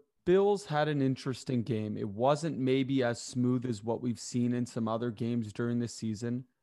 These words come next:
but it's expected in the playoffs. And the Colts were no slouch. They're a good team.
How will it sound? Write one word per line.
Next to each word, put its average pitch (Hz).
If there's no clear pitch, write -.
but 165
it's 175
expected -
in 139
the 135
playoffs. 139
And 139
the 147
Colts -
were 143
no 131
slouch. 135
They're 127
a 120
good 131
team. 151